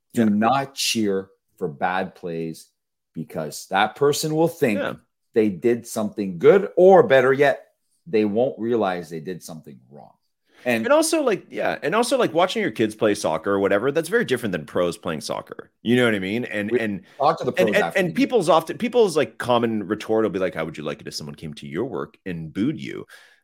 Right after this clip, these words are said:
Speaker 2: But, like, the, you know, and the answer to that is like, "Well, if I had to do work in front of twenty thousand people three times a week, uh,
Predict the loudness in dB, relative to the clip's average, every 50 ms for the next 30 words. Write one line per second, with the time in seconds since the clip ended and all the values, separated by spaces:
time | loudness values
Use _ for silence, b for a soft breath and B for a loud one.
0 | _ 0 0 0 0 -4 -16 -16 -4 0 2 2 2 4 2 2 2 0 -4 -4
1 | -2 2 2 4 4 2 2 0 2 2 4 4 4 2 2 2 4 6 6 6
2 | 6 4 2 2 2 2 2 4 4 4 6 6 4 2 4 4 4 2 2 -2
3 | -4 -4 -2 -2 0 2 2 0 0 -2 -6 -6 -6 -6 -6 -6 -6 -6 -6 -6
4 | -4 -2 -2 -2 -2 -4 -6 -8 -10 -6 -4 -2 -2 -2 -4 -6 -10 -14 -10 -10
5 | -10 -10 -10 -10 -12 -14 -12 -12 -12 -14 -14 b b b b b b b b -2
6 | 2 2 4 4 2